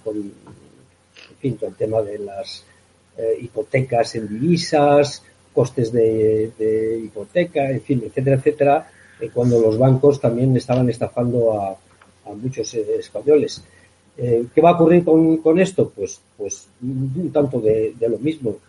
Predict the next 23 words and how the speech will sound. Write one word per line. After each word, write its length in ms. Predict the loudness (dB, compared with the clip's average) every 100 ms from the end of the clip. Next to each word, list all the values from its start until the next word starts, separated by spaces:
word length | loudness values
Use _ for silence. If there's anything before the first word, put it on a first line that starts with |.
| -14
El 200 | -14 -12
periodo 380 | -10 -2 0 2
este 260 | 0 -2 -2
que 180 | 0
tú 200 | 0 2
hablas 300 | 4 2 0
son 160 | 0 -2
cuatro 320 | -2 0 2
años 280 | 2 0 -8
que 100 | -16
establece 440 | -10 -4 -4 -4 -6
la 320 | -4 -4 -4
ley 240 | -2 -2 -4 _ _ _ _ _ _ _ _
y 120 | 0 2
en, 100 | 4
eh, 600 | 2 2 -2 -6 -8 -12 -4
todos 400 | -2 0 -2 -4 -4
aquellos 500 | -4 0 0 -2 -4
que 80 |
hayan 180 | -6 -4
pagado 480 | -2 2 2 2 -2
esta 260 | -2 -6 -4
plusvalía, 580 | -8 -2 0 2 0